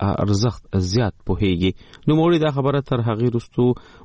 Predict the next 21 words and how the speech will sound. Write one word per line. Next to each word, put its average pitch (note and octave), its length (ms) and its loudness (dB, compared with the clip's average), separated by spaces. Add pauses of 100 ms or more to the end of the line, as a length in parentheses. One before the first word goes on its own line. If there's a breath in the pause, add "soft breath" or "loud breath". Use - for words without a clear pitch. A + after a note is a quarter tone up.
مشال B2+ 260 2
راډیو G#2 200 0
ته A2+ 100 -2
وکړه A2+ 400 -2
چې A2 360 0
تیر G#2+ 240 0
ماسپښین F#2+ 440 0
د G#2+ 160 0
پاکستان G#2 400 -2
وزیر G2+ 320 0
اعظم G2 280 0
بهرنیو G#2 340 2
چارو A2+ 220 -2
سلاکار G2+ 420 -2
سرتاج G2+ 460 -2
عزیز A#2 320 0 (420 loud breath)
د B2+ 40 2
هغه C#3 500 0
هیواد A#2 320 0
د A2+ 200 -6 (340)
بهرنیو، G#2 520 0